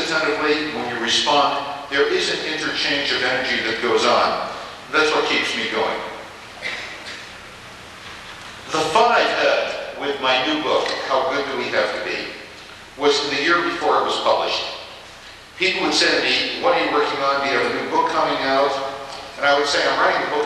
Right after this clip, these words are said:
about guilt." And the funny thing was, listening to Protestants, Catholics, and Jews compete as to whose religious education was more guilt-producing.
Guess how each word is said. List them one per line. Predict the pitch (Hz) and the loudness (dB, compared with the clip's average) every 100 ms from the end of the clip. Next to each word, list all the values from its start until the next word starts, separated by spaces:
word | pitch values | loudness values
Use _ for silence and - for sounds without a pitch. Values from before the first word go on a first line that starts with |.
| 123 | 2
about | 117 - - | 2 2 0
guilt." | - - - - - - - - - - - | 0 -2 -6 -10 -14 -16 -18 -18 -18 -18 -8
And | 110 | -2
the | 113 117 | 0 4
funny | - - - | 4 4 0
thing | 185 - - | -2 -2 2
was, | 180 127 127 127 - - - | 4 4 2 0 -4 -8 -4
listening | 190 202 - 160 160 | 0 2 2 0 0
to | - 185 165 - | -2 -2 -4 0
Protestants, | 170 170 - - 185 - - | 4 4 4 2 0 -2 -4
Catholics, | 156 151 156 160 156 - - | 0 2 2 0 -2 -2 -4
and | - | -2
Jews | 143 139 139 139 139 - | -2 0 0 -2 -2 -2
compete | 110 - - - - - - - - - | -2 -2 0 0 2 0 -2 -6 -10 -2
as | 120 - | 2 2
to | - 156 | 2 4
whose | 170 175 | 4 4
religious | - - 147 151 175 - | 2 2 2 4 4 2
education | - - - 151 - - - - - - | 2 0 2 4 4 2 0 -2 -2 0
was | - - - | 2 2 4
more | 139 - | 4 4
guilt-producing. | 139 135 - - 123 123 - - | 4 4 2 2 2 2 4 4